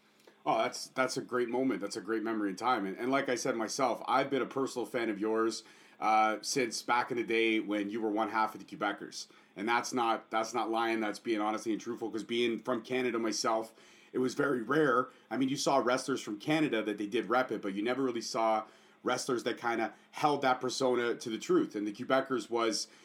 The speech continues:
you know, a fantastic tag team for me. I, as a kid, I connected with them. One, 'cause I kinda love the heels. I've always been a heel kind of, uh, uh, fan guy. And, uh, the Quebecers was just right from the get-go. I was hooked from them. And then, um, you know,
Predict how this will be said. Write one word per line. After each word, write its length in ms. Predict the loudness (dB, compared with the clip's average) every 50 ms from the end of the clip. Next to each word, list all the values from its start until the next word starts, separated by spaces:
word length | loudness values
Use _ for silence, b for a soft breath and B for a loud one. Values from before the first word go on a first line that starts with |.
| B B
you 120 | -4 -2 -2
know, 100 | -2 -2
a 40 | -2
fantastic 640 | -2 -2 -2 -2 0 0 0 0 0 -2 -6 -8
tag 280 | -4 -2 -2 0 0 -2
team 140 | -4 -6 -6
for 120 | -4 -2
me. 180 | 0 0 2 2
I, 120 | 0 0 -2 -6
as 100 | -8 -8
a 60 | -8
kid, 280 | -6 -2 0 0 2 2
I 60 | 0
connected 420 | -2 -2 -2 -2 -2 -2 -2 -4 -4
with 200 | -4 -4 -4 -6
them. 180 | -10 -10 -12 B B B B B
One, 260 | 0 2 4 4 4
'cause 140 | 2 0 -2
I 100 | -2 -2
kinda 220 | 0 0 0 0
love 240 | 2 2 0 0 0
the 60 | -2
heels. 360 | -6 -4 -2 0 0 0 0 -2
I've 100 | -2 0
always 240 | 2 2 2 0 0
been 100 | 0 -2
a 40 | -2
heel 300 | -2 -4 -2 -2 -2 -2
kind 240 | -2 -2 -2 -2
of, 200 | -2 -4 -4 -4
uh, 220 | -4 -4 -4 -4 B B B B B -4
uh, 220 | -2 0 0 -2 -2
fan 340 | -4 -4 -2 -2 0 0 0
guy. 300 | 2 2 2 2 0 -2 B B B B B B -8
And, 320 | -4 -2 -2 -2 -2 -2
uh, 180 | 0 0 2 0
the 80 | -2
Quebecers 560 | -4 -8 -2 0 0 0 2 0 -2 -2 0 0
was 280 | 0 0 0 -2 -4
just 380 | -6 -6 -6 -6 -6 -8 -10 -12 -6
right 240 | -2 0 0 0 0
from 120 | 0 0
the 80 | 0 0
get-go. 320 | 0 0 -2 0 -2 -2
I 80 | -2 0
was 160 | -2 -4 -4
hooked 240 | -4 -4 -4 -4 -6
from 220 | -8 -8 -6 -2
them. 400 | 0 2 2 2 2 2 0 -2 B B B B B B B
And 220 | -10 -8 -6 -4 -4
then, 320 | -2 -2 -2 -2 -2 -2
um, 440 | -2 -2 -2 -2 -2 -4 -4 -6 -8 B B B B B B B -2
you 80 | 0
know, 320 | 2 2 4 2 0 -2